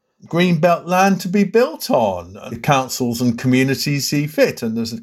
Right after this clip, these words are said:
quite an emphasis here on working with communities to identify sites. And I think what's, what's been said, and I know Matthew Pennycook has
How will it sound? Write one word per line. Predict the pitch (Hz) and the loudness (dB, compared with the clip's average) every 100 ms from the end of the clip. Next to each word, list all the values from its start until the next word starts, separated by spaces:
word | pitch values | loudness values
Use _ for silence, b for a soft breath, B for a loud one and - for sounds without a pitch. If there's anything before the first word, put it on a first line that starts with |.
| - | -6
quite | 113 104 | -4 -2
an | 110 | -2
emphasis | 110 113 - - 107 | -2 -4 -8 -10 -6
here | 117 110 110 107 | -4 -2 -2 -2
on | 107 110 113 B B B B _ | -2 -2 -6 B B B B _
working | 120 123 123 - 107 | 2 2 0 0 2
with | 117 113 - | 2 0 -4
communities | 131 135 127 120 - 117 - | 0 2 2 0 -4 -6 -2
to | 117 | 0
identify | 117 120 123 113 113 - 107 107 101 _ | 0 0 -2 -2 -6 -4 -4 -4 -8 _
sites. | - - - 110 92 92 - - - b b b b b _ _ _ - | -10 -6 -4 -2 -4 -8 -12 -12 -12 b b b b b _ _ _ -2
And | 214 233 | 0 2
I | - 220 | 0 0
think | 233 - - | 0 -2 2
what's, | 196 170 - - | 2 0 -6 -6
what's | 165 165 - | 0 0 -2
been | - 156 156 | -6 -4 -2
said, | - - 202 185 180 | -2 0 2 0 -2
and | 135 127 117 - | -4 -4 -6 -4
I | 123 | -2
know | 120 127 123 120 120 117 117 - _ _ | 0 0 2 0 -2 -4 -6 -10 _ _
Matthew | - 113 127 123 117 | -8 -4 -2 -2 -2
Pennycook | 143 139 131 - 117 113 - - | 0 0 -4 0 2 2 0 -10
has | - 110 107 98 - - - - | -6 -4 -2 -6 -10 -10 -12 -14